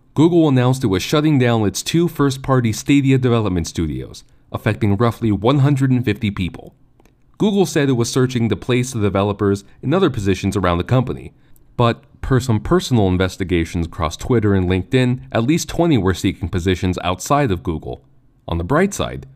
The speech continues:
in the weeks since the shuttering of the studios, former Vice President of Stadia Jade Raymond announced the opening of the new Haven Studios,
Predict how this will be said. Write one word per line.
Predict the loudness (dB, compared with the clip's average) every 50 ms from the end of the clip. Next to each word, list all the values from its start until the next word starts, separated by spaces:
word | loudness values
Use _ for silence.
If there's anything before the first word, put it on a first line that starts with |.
| -8 -2
in | 0 2
the | 2
weeks | 2 2 0 0 -2 -2 0
since | 0 0 0
the | 0 -2 -2
shuttering | 0 2 2 2 4 4 4 4
of | 4 2
the | 2
studios, | 0 2 2 2 4 4 4 2 2 0 -4 -10 _ _ _ -2
former | 2 2 4 4 4
Vice | 4 4 2 2 0
President | -2 -2 0 0 0 0 0 -2
of | -2 -2
Stadia | 0 0 0 0 2 2 0 0
Jade | 0 0 0 2 2 2 2 2
Raymond | 2 2 2 2 2 0 -2 -6 -10 -12 -16 -8 -2
announced | 2 2 4 4 2 0 0
the | 0 0
opening | 2 2 2 2 2 4 4 2 2 0
of | -2 -4 -4 -2
the | 0 2
new | 4 4 4 4 2 0
Haven | -2 -2 0 2 2 2 2 0
Studios, | 0 -2 -2 -2 0 0 0 0 -2 -4 -10